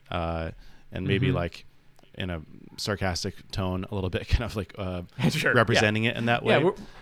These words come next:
Speaker 2: a little jaded, and that's okay.
Speaker 1: Right. But also, I think you've said something really key, which is, like, after you've built relationships with people, especially strangers,
Speaker 2: Mm-hmm.
Speaker 1: and, uh, ironically enough for, you know, people like you and me who work remotely and who have kind of a lot of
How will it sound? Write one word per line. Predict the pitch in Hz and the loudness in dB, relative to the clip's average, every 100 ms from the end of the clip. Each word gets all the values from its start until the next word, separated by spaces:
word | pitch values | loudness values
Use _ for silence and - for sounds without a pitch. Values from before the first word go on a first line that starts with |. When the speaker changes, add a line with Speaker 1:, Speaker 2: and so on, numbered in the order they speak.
| - 208 | -8 0
Speaker 2:
a | |
little | 190 190 165 151 | 6 8 8 6
jaded, | 113 113 117 123 | 2 -2 -2 -4
and | |
that's | 143 - | -6 -4
okay. | 127 | 4
Speaker 1:
Right. | 110 92 - | 6 6 2
But | 147 | 2
also, | - 202 - 113 104 104 120 | 4 2 4 4 4 2 -2
I | |
think | 117 139 139 | -6 -4 0
you've | 120 104 - - - | 2 0 -6 -16 -8
said | - 127 | -4 -2
something | 120 104 | 0 2
really | 113 95 | 2 2
key, | - 120 | 0 2
which | 98 101 | 2 0
is, | 98 | 0
like, | 101 - - | -2 -2 -2
after | 127 - | -2 0
you've | 127 92 | -2 0
built | 110 117 - - _ - _ _ 104 | 2 0 0 -12 _ -20 _ _ -2
relationships | 98 113 113 101 101 92 - | 2 2 0 -4 -4 -4 -4
with | 95 - | -6 -8
people, | 90 80 92 117 - - - - | -12 -6 -6 -6 -10 -20 -20 -8
especially | - 117 110 101 - | 0 0 2 0 -2
strangers, | - 98 101 104 101 95 | 0 0 2 2 2 2
Speaker 2:
Mm-hmm. | 92 | -2
Speaker 1:
and, | 87 - - - _ | -4 -10 -20 -20 _
uh, | 90 85 - 107 | -2 -2 0 2
ironically | 104 110 107 107 | 4 4 2 0
enough | 101 101 | 2 0
for, | - 101 92 - | 0 0 0 -2
you | 95 | -8
know, | 87 | -6
people | 101 95 | -4 -2
like | 92 90 - | -2 -4 -6
you | 95 | -6
and | 95 | -4
me | 92 | -6
who | 87 90 | -6 -4
work | 95 - | -2 -2
remotely | 90 92 - 92 90 | -2 -2 -2 -2 -4
and | 90 | -4
who | 92 | -4
have | 87 90 - | -2 -4 -4
kind | - 90 | -8 -8
of | 90 | -4
a | |
lot | 90 87 | -2 -2
of | 85 | -4